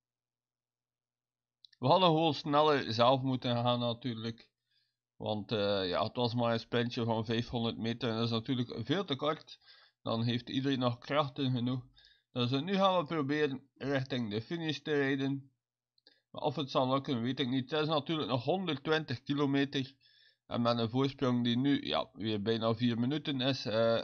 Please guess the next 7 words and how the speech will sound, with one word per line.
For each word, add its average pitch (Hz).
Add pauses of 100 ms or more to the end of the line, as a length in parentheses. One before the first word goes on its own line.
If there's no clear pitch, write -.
(360)
gaat 120
het -
toch 127
wel 113
heel 107
moeilijk 104
worden. 98